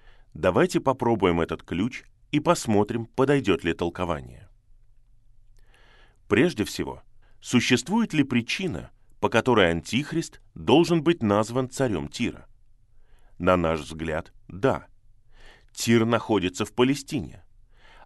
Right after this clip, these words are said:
а в стихе втором в этой главе говорится: «В сердце морей». Если мы обратимся к пророчеству Даниила – о могущественном царе,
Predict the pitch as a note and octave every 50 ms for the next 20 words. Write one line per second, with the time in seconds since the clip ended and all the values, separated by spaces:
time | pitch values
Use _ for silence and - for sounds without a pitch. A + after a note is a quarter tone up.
0 | _ - - F#2+ F2+ - - - A2 G#2 - B2 A2 - - - F#2+ F#2 G#2+ B2
1 | A2 E2 D2+ D2+ G2+ G2 - G2 F2 D#2+ F2 E2 D#2 D#2+ F2+ F#2+ F2 G2 G2 A#2+
2 | B2+ A2+ D#2 - - - - - - - - _ - _ - - - - - A#2
3 | G2+ F#2 E2 - - A2 G#2 G#2 A2 A#2 G#2 D2+ - - - - - - _ -
4 | - _ - - - - - - - - - - - - _ - E2 E2+ G#2+ A#2
5 | A#2 - A#2+ A2 A2 A2 A2+ G#2 G2 G#2+ A2 - - C3+ B2 A2 - F2+ D2+ -
6 | - - G#2 G2+ G2+ A#2+ A#2+ A#2 - G2+ - - F#2+ F#2+ E2+ D2+ F#2 F#2 F#2 F#2+
7 | G#2+ A#2 A2 F#2+ D#2 C#2+ C#2 - - - _ _ - G#2+ G2+ G2 F#2+ F#2 G2 A2
8 | A#2 A2+ - G#2+ F#2 - - F#2 E2+ D#2 C#2+ D2 - - - D#2+ E2+ F#2+ A#2+ C3+